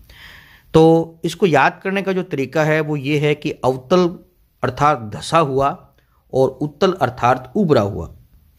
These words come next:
तो इसका उत्तर अवतल आएगा कि जो अंदर की सतह वो अवतल दर्पण की भांति और बाहर की उभरी हुई सतह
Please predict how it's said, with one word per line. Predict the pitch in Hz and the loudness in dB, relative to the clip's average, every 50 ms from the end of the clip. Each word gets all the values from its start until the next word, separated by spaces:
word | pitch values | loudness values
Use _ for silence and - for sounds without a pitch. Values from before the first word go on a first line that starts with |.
| _ _ _ _ _ _ _ _ _ _ _ _ _ _ _ _ _ _ _ _ _ _ _ - - | _ _ _ _ _ _ _ _ _ _ _ _ _ _ _ _ _ _ _ _ _ _ _ -16 -8
तो | - 117 - | -8 -4 -4
इसका | 147 - - - 147 | -2 -4 0 0 0
उत्तर | 139 131 131 131 - 170 - - - - - | 0 0 -6 -6 -6 -6 -6 -6 -10 -10 -10
अवतल | 113 110 - - 151 156 160 | -10 -10 -6 -2 0 2 2
आएगा | 160 170 170 180 208 | 2 2 2 0 -2
कि | 254 269 - - - 139 | -2 -4 -8 -8 -6 -4
जो | 127 135 | -2 -2
अंदर | 127 - - 123 123 127 123 143 | -2 -2 -4 -4 -4 -2 -2 -2
की | 139 - 135 | -2 -2 -4
सतह | 123 - - - 120 | -4 -4 -2 -2 0
वो | 117 113 | 0 0
अवतल | 107 - 107 101 - - 131 | 0 -2 -6 -6 -4 -4 -2
दर्पण | 131 135 131 135 143 151 | 0 0 -2 0 -2 -2
की | 147 151 | -2 0
भांति | 143 151 151 151 151 196 233 214 - - - - - - _ _ - | 0 0 0 2 0 -2 -2 -4 -10 -20 -20 -20 -20 -20 _ _ 0
और | 117 117 110 | 2 2 2
बाहर | 104 107 104 117 123 | 2 0 0 0 -2
की | 127 120 123 | -2 -4 -4
उभरी | 110 107 107 120 120 | -4 -4 -2 -2 -2
हुई | 113 107 | -4 -4
सतह | - 104 - - 131 202 | -6 -8 -4 -4 -4 -4